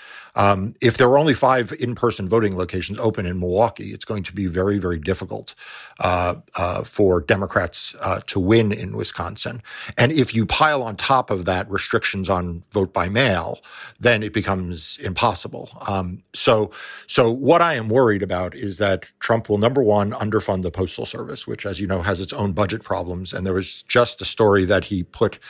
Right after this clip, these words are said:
he installed, uh, one of his donors to be in charge of the Postal Service. Um, uh, that the Postal Service won't be able to adequately handle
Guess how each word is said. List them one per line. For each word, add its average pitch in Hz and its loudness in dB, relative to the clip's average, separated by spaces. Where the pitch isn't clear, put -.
he 110 4
installed, 98 2
uh, 95 2
one 113 2
of 113 2
his 110 0
donors 113 2
to - -8
be 101 0
in 95 -4
charge 98 2
of 95 -2
the 92 -2
Postal - 0
Service. 117 -6
Um, 104 2
uh, 110 4
that 113 2
the 107 0
Postal 139 4
Service 107 2
won't 113 4
be 110 2
able 101 2
to - -4
adequately 110 0
handle 92 0